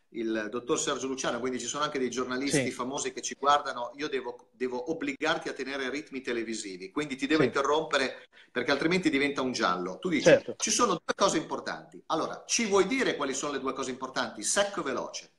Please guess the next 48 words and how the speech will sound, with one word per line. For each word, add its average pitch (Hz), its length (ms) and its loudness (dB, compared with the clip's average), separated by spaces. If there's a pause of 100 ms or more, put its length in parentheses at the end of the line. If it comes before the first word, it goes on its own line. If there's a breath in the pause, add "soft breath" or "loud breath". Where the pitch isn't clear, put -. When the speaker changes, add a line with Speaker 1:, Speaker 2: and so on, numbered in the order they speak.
(220)
Speaker 2:
Allora, 127 340 10
io 214 160 10
ho 180 120 2
chiesto 190 280 4
due 202 100 4
cose. 123 400 2
Uno, 156 320 6
avevo 180 200 8
un 196 120 4
problema 208 340 4
di 185 80 2
segnalazione 165 480 2
in 156 60 2
centrale 139 320 8
rischi. 101 400 -2
Adesso 110 480 4
è - 80 0
inutile 160 260 6
Speaker 1:
Oh. 147 80 8
Speaker 2:
che 143 200 8
stiamo 151 360 10
a 151 140 10
dilungarci. 131 680 6
La 147 100 4
centrale 196 340 4
rischi 220 260 2
oggi 160 140 6
è - 20 6
divenuta 151 340 2
Speaker 1:
Oh. - 80 0
Speaker 2:
importantissima, 190 800 6
soprattutto 185 380 8
perché 160 240 4
è - 20 4
entrata 156 400 2
anche 160 240 0
nello 139 240 6
scoring 143 400 4
dell'M 127 360 4
C - 140 -8
C. 107 280 0
Ne 131 100 2
avete 156 240 4
Speaker 1:
Due, - 140 8
Speaker 2:
già - 60 6
parlato. 151 580 6
Speaker 1:
la - 160 -6
seconda - 280 -4